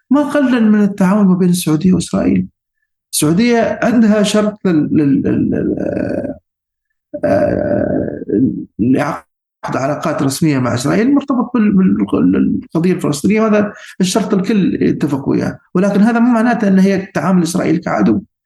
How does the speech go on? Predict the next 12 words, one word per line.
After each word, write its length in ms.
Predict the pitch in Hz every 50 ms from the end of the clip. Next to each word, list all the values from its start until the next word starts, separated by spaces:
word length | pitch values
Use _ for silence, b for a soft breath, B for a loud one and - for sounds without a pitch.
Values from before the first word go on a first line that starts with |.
| _ _
هي 60 | 208
ما 80 | 226 226
تعامل 240 | 226 180 165 156 147
إسرائيل 300 | 147 - 151 147 - -
كعدو، 400 | - - - - - - 180 180 - _ _ _ _ _ _ _
تسمح 340 | - 196 185 190 185 180 -
للطائرات 420 | 151 - - 165 156 156 160 156 -
الإسرائيلية 440 | - - - 156 - 180 175 165
بالمرور 400 | 151 156 151 151 156 165 156 -
في، 320 | - - - - - - - -
في 80 | - -
أجواءها، 500 | - - 160 175 - 147 - - -